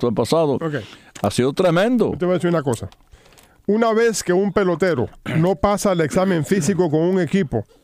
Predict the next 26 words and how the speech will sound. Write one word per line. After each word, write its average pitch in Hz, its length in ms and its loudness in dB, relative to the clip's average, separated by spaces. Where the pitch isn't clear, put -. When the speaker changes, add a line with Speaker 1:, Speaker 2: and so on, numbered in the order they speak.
Speaker 2:
no 143 140 0
te 165 60 0
estoy 180 220 0
diciendo 175 280 0
que 151 100 -2
no 139 140 0
pueda 151 260 0
conseguir 131 400 -2
trabajo, 123 520 -2
sí - 160 -4
los 123 240 -2
hay, 127 140 0
Speaker 1:
No, 190 180 -6
Speaker 2:
pero 156 180 0
va 147 40 2
a - 100 2
Speaker 1:
porque 175 80 -4
Speaker 2:
ser 202 100 2
más 185 160 2
difícil. 160 400 0
Te 156 80 -2
voy 175 160 2
a 202 80 2
decir 175 200 0
por 160 180 -2
qué. 120 200 -2